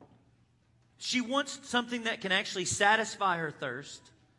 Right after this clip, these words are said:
And so he's trying to show her, "Well, this is where you're going. These are the wells you're going to right now." This makes so much sense of my life. You know the reason we do the stuff we do?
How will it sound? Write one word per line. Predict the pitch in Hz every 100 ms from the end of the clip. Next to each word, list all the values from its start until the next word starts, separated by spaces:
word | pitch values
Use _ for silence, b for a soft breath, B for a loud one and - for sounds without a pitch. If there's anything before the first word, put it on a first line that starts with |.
| b b b b b b b b
And | -
so | 147 196
he's | 208 185
trying | 202 202 202 208
to | 175
show | 180 175
her, | 165 160 160 - - _ _ - - -
"Well, | 139
this | 143 185 214
is | 190
where | 185 185
you're | 170
going. | 156 160 165 165 151 156
These | 170 185
are | 190
the |
wells | 143 139 147 156 139
you're | 139
going | 123 147 131 139
to | - 120 117 120 _ b b b -
right | 110 - -
now." | 92 95 - _ _ _ _ _ _ _ B B B B _ _ _ _ _ _ _ _ _ _ _ _ _ _ _ _ -
This | 269 269
makes | 240 -
so | - 196
much | 185 180
sense | - 175 165 143
of |
my | 139 135
life. | 131 131 139 135 - - _ _ _ _ _ _ _ _ _ _ _ _ _ _ _ _
You | 196
know | 254
the | 240
reason | 208 214 196 185
we | 180
do | 156 175
the | 170
stuff | - 165 160 -
we | 143
do? | 135 139